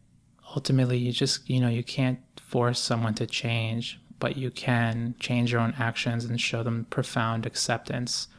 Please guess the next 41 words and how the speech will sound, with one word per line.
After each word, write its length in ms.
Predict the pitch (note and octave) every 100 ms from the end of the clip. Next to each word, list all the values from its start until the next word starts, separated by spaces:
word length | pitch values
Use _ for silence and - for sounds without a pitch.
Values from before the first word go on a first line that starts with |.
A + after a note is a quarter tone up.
| - - -
and, 440 | A#2+ A2+ A2+ A#2 -
you 140 | B2
know, 240 | A#2 A2+ B2+
show 220 | - A#2+
them 140 | A#2+ A#2+
as 100 | A#2
much 200 | A#2+ B2
unconditional 500 | A#2+ B2 A2+ A2+ A#2
love 180 | A#2
as 80 | A#2
possible. 520 | - A#2+ B2+ B2 B2+ -
I 120 | A#2+
think, 260 | - A#2+ A#2
um, 300 | A#2 A#2 A2 - - - - - -
with 300 | A#2+ A2+ -
my 160 | A#2
family, 480 | A2 - A#2 A#2+ A#2
there's 160 | A2+ A2
been 100 | A#2
a 60 | A2+
lot 160 | A2
of 80 | A2+
progress 560 | - A2+ A2+ A2+ A2 -
where 260 | A2+ A2+
they've 180 | A2+ A2
seen 440 | - B2 A#2+ A#2+
me 340 | A#2 A2+ A#2 A#2 - - - -
change 320 | - A#2 A#2
a 60 |
lot, 420 | G#2 G#2+ A#2 - - -
um, 180 | A#2
over 140 | A2+ A2+
the 80 | A2+
past 280 | A#2+ A2
six 200 | - - B2
years 180 | A2+
since 120 | A2+ G#2+
I've 140 | A2+
been 120 | A2+
meditating. 600 | A2+ A#2 A2+ A#2+ A2+ A#2 D3+
And 420 | A#2+ A2+ A#2 -